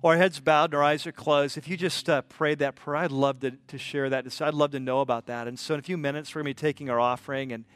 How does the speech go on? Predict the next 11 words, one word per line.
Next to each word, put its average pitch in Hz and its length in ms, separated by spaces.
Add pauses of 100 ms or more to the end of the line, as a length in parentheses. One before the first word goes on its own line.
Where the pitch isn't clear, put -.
(340)
inside 165 320
your 156 80
program 151 520
is 143 140
a 147 60
little 143 160
card 135 320
called 135 180
the 127 80
Connect 123 400
card. 160 320